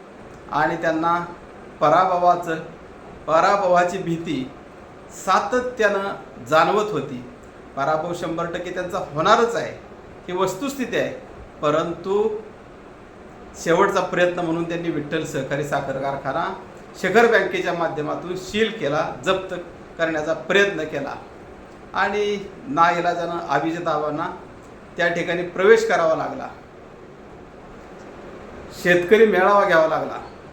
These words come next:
म्हणजे थोडक्यात या लोकांनी सत्तेचा गैरवापर करून, त्यांना ब्लॅकमेल करून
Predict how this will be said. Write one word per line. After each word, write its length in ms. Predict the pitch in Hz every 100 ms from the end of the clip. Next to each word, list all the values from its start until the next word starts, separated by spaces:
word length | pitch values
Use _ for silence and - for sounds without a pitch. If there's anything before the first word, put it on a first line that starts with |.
| - - - - - - - -
म्हणजे 500 | 131 151 190 214 214 - - -
थोडक्यात 380 | 170 160 - 214 208 - - - - - - -
या 160 | 151 180
लोकांनी 640 | 175 170 175 175 202 208
सत्तेचा 800 | 202 - 143 - 190 185 185 131
गैरवापर 500 | 151 214 208 175 160
करून, 480 | 156 156 151 185 190
त्यांना 600 | - - - 160 160 165
ब्लॅकमेल 680 | 143 156 156 160 185 233 -
करून 420 | 175 170 151